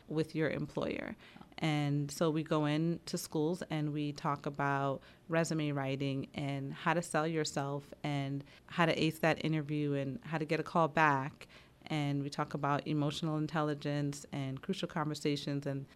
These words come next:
um, there's also a financial literacy piece. We've partnered with local financial institutions to come in and help facilitate, um, on that piece. And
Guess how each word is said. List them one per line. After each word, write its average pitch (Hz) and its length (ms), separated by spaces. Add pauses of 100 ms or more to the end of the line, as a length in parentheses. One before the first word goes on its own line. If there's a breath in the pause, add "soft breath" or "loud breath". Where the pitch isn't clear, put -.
(120)
um, 147 180
there's 147 160
also 147 240
a 147 40
financial 147 560
literacy 156 460
piece. 143 340
We've 147 200
partnered 147 460
with 143 280
local 143 260
financial 143 640 (220 loud breath)
institutions 156 640
to - 80
come 156 240
in 147 100
and 143 120
help 143 360
facilitate, 143 760 (200 loud breath)
um, 139 480 (100)
on 143 180
that 139 200
piece. 143 360 (100)
And 139 360